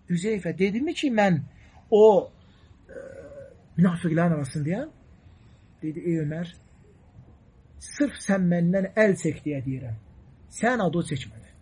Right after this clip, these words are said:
Amma buna rəğmən yenə də rahat, rahatlaşa bilmirdi. Yaxşı, o bu narahatçılığı nə ilə bastırırdı, nə ilə yatızdırırdı?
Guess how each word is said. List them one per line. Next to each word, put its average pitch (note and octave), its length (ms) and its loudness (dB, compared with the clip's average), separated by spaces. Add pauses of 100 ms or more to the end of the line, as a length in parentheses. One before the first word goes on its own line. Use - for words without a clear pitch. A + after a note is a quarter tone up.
(960)
Amma D#3 200 -8
buna F3 260 0
rəğmən D#3+ 460 -2
yenə A#3+ 240 0
də F3 100 2
rahat, D#3+ 340 -4 (420)
rahatlaşa E3 480 0
bilmirdi. - 460 -4 (720)
Yaxşı, F3+ 400 -6 (300)
o C#4+ 200 4
bu D4 180 0
narahatçılığı G#3 920 0
nə G#3 300 2
ilə C#4+ 160 0 (120)
bastırırdı, D3 580 0
nə F3+ 220 -2 (100)
ilə C#4+ 180 0 (500)
yatızdırırdı? E3+ 760 2